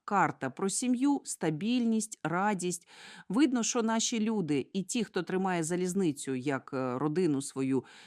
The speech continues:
її захищають, бережуть. І може бути так, що Укрзалізниця вже має хорошу підготовку, систему оповіщення,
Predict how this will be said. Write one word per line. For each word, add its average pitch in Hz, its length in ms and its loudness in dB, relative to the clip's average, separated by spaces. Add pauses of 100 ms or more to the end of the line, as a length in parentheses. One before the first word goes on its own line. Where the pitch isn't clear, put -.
(160)
її 202 320 0
захищають, 220 800 -2
бережуть. 170 640 -2 (380)
І 240 100 4
може 320 280 6
бути 285 300 2
так, 151 360 -4
що - 180 0
Укрзалізниця 220 1000 0
вже 208 180 -2
має 214 240 0
хорошу 202 420 0
підготовку, 214 680 -4
систему 160 480 -4
оповіщення, 233 880 -2